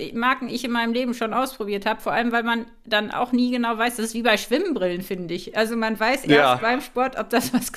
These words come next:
Speaker 1: taugt oder nicht. Worauf sollte man achten? Also bei der Auswahl, beim Kauf, was, was ist so deine Erfahrung?
Speaker 2: Mm, also für mich gibt's da so ganz klare Kriterien, die für mich einfach wichtig sind, wo ich sagen kann, das funktioniert. Das ist zum einen Bedienung.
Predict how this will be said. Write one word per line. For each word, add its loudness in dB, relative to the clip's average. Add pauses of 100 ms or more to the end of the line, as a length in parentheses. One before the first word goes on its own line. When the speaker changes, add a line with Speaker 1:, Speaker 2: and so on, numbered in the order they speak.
(120)
Speaker 1:
taugt 2
oder 0
nicht. -2 (480)
Worauf 2
sollte 0
man 0
achten? -2
Also -2
bei 2
der 0
Auswahl, 2
beim 0
Kauf, -2
was, -4
was -2
ist -6
so -4
deine -2
Erfahrung? 0 (480)
Speaker 2:
Mm, 4 (160)
also 4
für 2
mich 2 (240)
gibt's 0
da 6
so 2
ganz 2
klare 6
Kriterien, 2
die -2
für -2
mich 0
einfach -2
wichtig -4
sind, 0
wo 0
ich -4
sagen 2
kann, 4
das -2
funktioniert. 0
Das -4
ist -4
zum 0
einen 4 (140)
Bedienung. 2